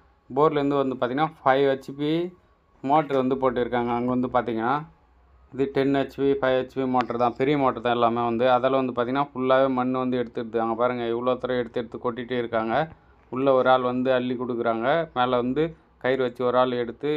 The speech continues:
கீழே இது பண்றாங்க. பாருங்க friends, video பிடிச்சிருந்தா ஒரு like பண்ணுங்க, subscribe பண்ணுங்க friends. ஐயாயிரம் லிட்டர் water tank தான் வந்து பார்த்தீங்கன்னா ஒண்ணுமே இல்ல, உள்ள இறங்கி அசால்ட்டா clean பண்ணிட்டு இருக்காங்க பாருங்க friends.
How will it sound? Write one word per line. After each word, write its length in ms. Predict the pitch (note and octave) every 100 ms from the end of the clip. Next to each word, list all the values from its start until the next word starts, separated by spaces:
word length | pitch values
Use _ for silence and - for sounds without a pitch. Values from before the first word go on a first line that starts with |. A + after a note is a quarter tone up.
| C#3 A#2 -
கீழே 200 | C#3 C3 B2 A2+ A2+
இது 100 | A2 A2+
பண்றாங்க. 360 | A2+ A2 A2 C3 D#3+ D#3+ _ _ _ _ _ -
பாருங்க 260 | C3 B2+
friends, 280 | A2+ B2+ C3 B2+
video 180 | D3 D3
பிடிச்சிருந்தா 460 | C3+ C3 C3 B2 B2+ B2
ஒரு 80 | B2
like 160 | C3+ C3+
பண்ணுங்க, 260 | B2 A#2 A#2 A#2
subscribe 420 | A#2+ - C3 B2
பண்ணுங்க 220 | B2 A#2 A2+
friends. 260 | A#2+ D#3 - - - - - A#2+
ஐயாயிரம் 400 | C#3+ D3+ D3 C3
லிட்டர் 280 | B2+ A#2 C3
water 300 | B2+ C3 C3+ A#2
tank 260 | A#2 A2+ A2+ A#2
தான் 120 | A#2+
வந்து 140 | A#2 A2+
பார்த்தீங்கன்னா 400 | A2+ A#2 A2+ C3+ E3+ - _ _ _ _ -
ஒண்ணுமே 260 | C3+ C#3+ D3
இல்ல, 100 | C#3 C#3
உள்ள 120 | C#3+ D3
இறங்கி 200 | C3+ C#3+ C3+
அசால்ட்டா 400 | C3 C3+ B2+ C#3 C#3
clean 260 | C#3 C3+
பண்ணிட்டு 280 | B2 A#2+ A#2 A2+
இருக்காங்க 300 | A2 A2+ A2 A2
பாருங்க 260 | A#2 A2+ A2
friends. 320 | A#2+ C3+ C#3